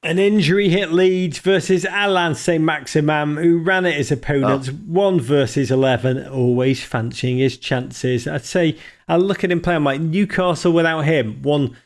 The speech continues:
Speaker 1: shudders to think, especially as the team play their football to a soundtrack of their own fans singing, "We want Bruce out," and this draw means both Newcastle and Leeds still do not have a Premier League win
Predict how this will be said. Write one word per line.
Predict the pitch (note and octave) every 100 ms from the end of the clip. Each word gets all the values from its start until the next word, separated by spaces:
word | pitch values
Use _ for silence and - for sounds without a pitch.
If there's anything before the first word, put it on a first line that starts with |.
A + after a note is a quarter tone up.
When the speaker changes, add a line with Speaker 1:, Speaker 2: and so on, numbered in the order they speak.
| _ -
Speaker 1:
shudders | - F3+ F3 D#3+ D3
to | D3
think, | - C3+ C#3
especially | C#3+ - A#3+ A3 E3+ C#3+ C3 B2 - - _ _ -
as | C#3+ B2+
the |
team | - F#3 F3
play | F3 D#3+
their | C#3+
football | - F#3+ E3+ C#3
to | - C#3+
a |
soundtrack | B2+ E3 D#3 - D#3 -
of | C3+
their | C#3
own | D3 B2
fans | D3+ C#3+ C#3+ -
singing, | D#3 D3 C3+ C#3 C3+
"We | E3+ A#3
want | F#3 G#3+ G3 D#3
Bruce | G3+ A3+ -
out," | G#3+ G#3+ F3 E3+ -
and | D#3+ E3
this | F3 -
draw | E3+ E3+ E3 E3 - _ _ _ -
means | C#3+ C#3+ -
both | C#3+ C3
Newcastle | C#3+ D3 - D3 B2+ - D3+
and | D3 C#3+
Leeds | C#3+ C#3 B2+
still | - - C#3
do | C3 D3
not | D3+ C3+ - _ _ _ -
have | A#2+
a | B2
Premier | A#2+ - A#2 A#2+
League | B2 B2 A#2
win | A#2+ A#2